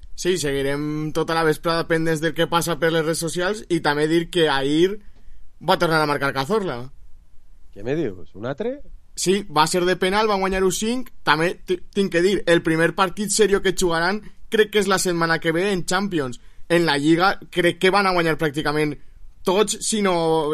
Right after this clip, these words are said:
Speaker 1: el noranta-nou per cent dels partits que juguen.
Speaker 2: Això és la Lliga Bufanda. Si a Cazorla hi pot fer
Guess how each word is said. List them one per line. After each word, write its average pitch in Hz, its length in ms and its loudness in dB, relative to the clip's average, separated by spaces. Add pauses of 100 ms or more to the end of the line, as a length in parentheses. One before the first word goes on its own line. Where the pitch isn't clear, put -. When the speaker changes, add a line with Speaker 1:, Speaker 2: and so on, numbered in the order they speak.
Speaker 1:
el 165 160 4
noranta-nou 160 480 2
per 170 160 4
cent 170 80 0
dels 175 160 -2
partits 175 240 0
que 131 140 -4
juguen. 139 420 -2 (640)
Speaker 2:
Això 104 320 -6
és 117 80 -2
la 127 140 0
Lliga 117 180 -2
Bufanda. 90 540 -10 (580)
Si - 140 -18
a 107 60 -18
Cazorla 135 360 -4
hi 139 60 -12
pot 139 180 -10
fer 147 220 -6